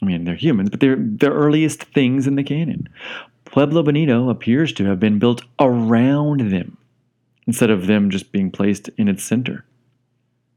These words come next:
Could it be that these people were from northern Mexico and had been carried around the Southwest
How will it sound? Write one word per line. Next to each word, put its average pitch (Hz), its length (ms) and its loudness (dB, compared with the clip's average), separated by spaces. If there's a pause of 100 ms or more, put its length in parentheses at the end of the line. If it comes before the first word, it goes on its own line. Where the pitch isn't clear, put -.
(300)
Could 160 140 2
it 190 100 0
be 135 320 0 (600)
that - 160 -4
these 135 180 2
people 123 340 -2
were 110 120 0
from 98 180 -4
northern 95 300 -2
Mexico 110 480 -4
and 139 120 -8
had 87 140 -6
been 87 160 -6
carried 95 420 -2
around 90 360 -2
the 101 80 -4
Southwest 98 640 -2